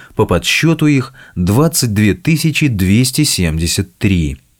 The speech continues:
И сказал Господь Моше: «Возьми левитов вместо всех первенцев среди сынов Израиля и скот левитов вместо их скота, и будут левиты моими.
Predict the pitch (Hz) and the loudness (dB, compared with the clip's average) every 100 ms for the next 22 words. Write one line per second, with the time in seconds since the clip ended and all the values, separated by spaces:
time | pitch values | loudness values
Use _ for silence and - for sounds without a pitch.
0 | _ _ _ _ _ _ _ _ _ _ | _ _ _ _ _ _ _ _ _ _
1 | _ _ _ _ _ _ - 107 - 104 | _ _ _ _ _ _ -2 0 0 0
2 | 87 123 143 117 - 87 80 - 95 - | 2 2 2 0 -2 -2 -2 0 0 0
3 | 98 87 71 - _ _ _ _ _ _ | 0 0 -2 -10 _ _ _ _ _ _
4 | _ - 110 123 110 107 90 85 90 135 | _ -2 2 2 2 2 2 2 2 0
5 | 123 82 - 92 113 110 120 - - 151 | 0 -4 -4 0 2 2 -2 -2 0 0
6 | - - 139 120 98 85 90 104 101 104 | -2 0 2 2 0 -2 -2 0 2 0
7 | - 123 113 92 87 101 135 104 73 - | 0 0 0 0 0 0 2 0 -2 -8
8 | _ _ - - - 113 - - - 123 | _ _ -20 -20 -4 -2 0 -2 0 0
9 | 90 85 82 147 147 - - - 90 87 | 0 -2 0 0 -2 -6 -8 -6 -2 -2
10 | 80 - 110 123 123 - 135 131 98 67 | -2 -2 -2 0 0 -2 -2 0 0 -2
11 | - _ _ _ - - 101 107 147 139 | -8 _ _ _ -14 -2 0 2 2 2
12 | 120 107 95 123 131 110 101 98 107 98 | 2 2 2 0 0 0 2 2 0 -2
13 | 71 - | -4 -10